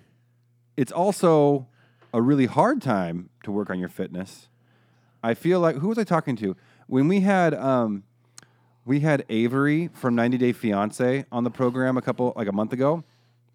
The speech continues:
If you guys don't watch ninety Day Fiancé, I don't even wanna know you.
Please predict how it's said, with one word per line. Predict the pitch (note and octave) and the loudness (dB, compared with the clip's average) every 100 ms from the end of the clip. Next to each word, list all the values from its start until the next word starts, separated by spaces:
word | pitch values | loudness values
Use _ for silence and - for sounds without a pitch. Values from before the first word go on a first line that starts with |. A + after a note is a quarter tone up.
| _ _ _ _ _ - | _ _ _ _ _ -8
If | |
you | A2 | -2
guys | A#2+ A2+ | 0 0
don't | B2+ | 0
watch | A#2 A2+ | -2 -2
ninety | A2 G2+ | -2 -2
Day | G2 | -4
Fiancé, | G2+ G2 - A2 A2+ - | -2 -4 -2 -4 -4 -8
I | A2 | -6
don't | G#2 | -4
even | F#2+ | -4
wanna | F2 E2 | -8 -10
know | D#2 | -12
you. | D2+ | -16